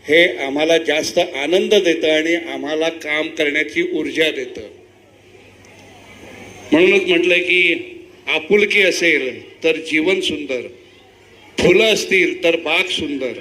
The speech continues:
गालातल्या गालात छोटंसं हसू असेल तर चेहरा सुंदर, आणि मना-, आणि नाती जर मनापासून जपली तर आठवणी सुंदर. तर ह्या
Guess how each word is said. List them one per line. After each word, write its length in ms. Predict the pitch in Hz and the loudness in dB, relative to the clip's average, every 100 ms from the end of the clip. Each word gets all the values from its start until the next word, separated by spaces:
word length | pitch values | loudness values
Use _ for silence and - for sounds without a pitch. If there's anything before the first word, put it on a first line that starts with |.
| - - - - - - - - - - - - - - - - | -16 -20 -20 -20 -20 -20 -20 -20 -20 -20 -20 -20 -20 -20 -16 -4
गालातल्या 460 | 156 170 208 214 220 | 0 2 2 2 0
गालात 340 | 180 170 196 202 | 0 0 -2 -2
छोटंसं 360 | 165 170 185 208 202 135 | -2 0 2 0 -2 -4
हसू 280 | 139 202 | 0 4
असेल 580 | 202 165 165 139 110 - - - - - | 4 4 2 0 -2 -14 -20 -20 -18 -2
तर 140 | 180 180 | 0 2
चेहरा 420 | 175 151 175 214 | 2 2 2 2
सुंदर, 540 | 202 175 156 139 110 104 - - - - _ - | 0 -2 -2 -4 -6 -12 -20 -20 -20 -20 _ -12
आणि 240 | 139 165 180 | -2 2 2
मना-, 680 | 170 147 151 180 185 - - | 0 -2 0 0 0 -6 -10
आणि 180 | 151 165 | -2 0
नाती 480 | 180 151 156 170 202 | 2 0 -2 0 4
जर 160 | 196 190 | 4 2
मनापासून 720 | 151 156 208 202 190 214 190 | -2 -2 -2 0 0 0 0
जपली 580 | 160 156 160 156 127 107 - - - - - - - | -2 -4 -4 -4 -4 -8 -18 -20 -20 -20 -20 -20 -2
तर 160 | 165 170 - | 0 2 0
आठवणी 480 | 143 - 165 185 202 | -6 -4 0 2 2
सुंदर. 420 | 180 147 127 117 - - - - - - - - - | -2 -4 -6 -10 -12 -20 -20 -20 -20 -20 -20 -16 0
तर 80 | 165 | 2
ह्या 220 | 160 160 | 4 2